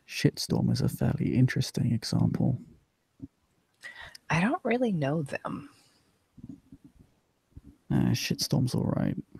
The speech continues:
Speaker 1: but, uh, I mean, he makes my life a pain in the ass, but, I mean, that's kind of his intention, like, his, his methodology is understandable. I won't speak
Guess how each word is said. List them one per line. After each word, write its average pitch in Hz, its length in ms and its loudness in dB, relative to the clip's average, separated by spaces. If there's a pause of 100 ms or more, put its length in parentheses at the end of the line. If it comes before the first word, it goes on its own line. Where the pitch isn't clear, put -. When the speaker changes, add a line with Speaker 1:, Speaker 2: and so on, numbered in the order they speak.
(680)
Speaker 1:
but, 107 180 2
uh, 110 300 2 (1040)
I 139 40 4
mean, 110 120 4
he 131 100 4
makes 131 280 4
my 117 60 8
life 107 220 2
a - 60 -8
pain 120 300 2
in - 60 4
the - 120 2
ass, 101 420 2
but, - 180 0
I 87 100 2
mean, 95 140 2
that's - 180 0
kind - 280 2
of 117 200 0
his 120 320 0
intention, - 640 0
like, - 220 -2
his, - 420 0 (720)
his - 160 -6
methodology - 640 0
is - 100 -2
understandable. 120 920 0 (1700)
I 123 40 4
won't 147 340 6
speak - 840 -2